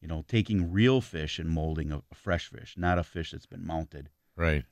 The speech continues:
Speaker 1: 'Cause it's not anatomically correct at that point.
Speaker 2: Yeah.
Speaker 1: So.
Speaker 2: You know, I, I've always been told, and I believe this, that a taxidermist has to be somewhat of an artist when it comes to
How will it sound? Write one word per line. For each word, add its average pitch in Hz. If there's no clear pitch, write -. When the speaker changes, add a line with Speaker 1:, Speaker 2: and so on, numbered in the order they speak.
Speaker 1:
'Cause 76
it's 80
not 95
anatomically 78
correct -
at -
that 67
point. 73
Speaker 2:
Yeah. 78
Speaker 1:
So. -
Speaker 2:
You 127
know, 131
I, 104
I've 104
always 113
been 95
told, 90
and 85
I 95
believe 92
this, 76
that 85
a 90
taxidermist 87
has 92
to 87
be 78
somewhat 92
of 80
an 76
artist -
when 92
it 85
comes 95
to 82